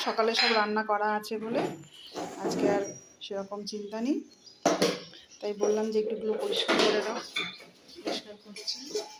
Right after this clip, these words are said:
রান্নার থেকে মুক্তি হলে কি হয়? বাসন মাজার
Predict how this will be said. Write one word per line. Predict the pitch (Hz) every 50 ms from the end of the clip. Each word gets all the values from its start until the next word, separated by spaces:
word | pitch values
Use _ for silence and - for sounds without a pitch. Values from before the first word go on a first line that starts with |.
| - - _ _ _ - - - - _ _ _ - - - - - - _ - - - - - - - _ _ _ - - - - - - - - - - - - 214 214
রান্নার | 214 214 226 247 262 240 -
থেকে | 269 277 277 269 262
মুক্তি | 262 254 - - - 262 262
হলে | 247 254 254 247 247
কি | 226 202 196
হয়? | 190 202 226 220 -
বাসন | 208 208 - 262 254 254
মাজার | 247 240 254 254